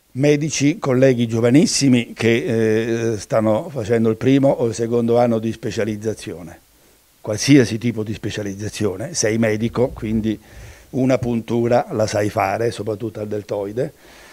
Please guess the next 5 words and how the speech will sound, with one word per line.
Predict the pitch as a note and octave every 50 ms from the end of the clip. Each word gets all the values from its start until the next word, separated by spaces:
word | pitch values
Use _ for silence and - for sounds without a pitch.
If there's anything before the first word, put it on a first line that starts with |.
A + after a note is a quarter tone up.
| - - _
eh, | - B2 B2 A#2+ A#2 A#2 A#2+ A#2 A2 A2 G#2+ G#2+ G#2+
un'anamnesi | G#2+ C3 C#3+ C#3 C3+ C#3 C#3 C3+ B2+ B2+ B2+ A#2+ A#2 G#2 A2 G#2+ G#2+
la | A2+ A#2
devi | A2+ A#2+ B2 A#2 A2+ A2+ A2+ A2+ A2 G#2
fare | - A2+ A2 G#2+ G#2 A#2+ C#3+ D3+ G3 F3+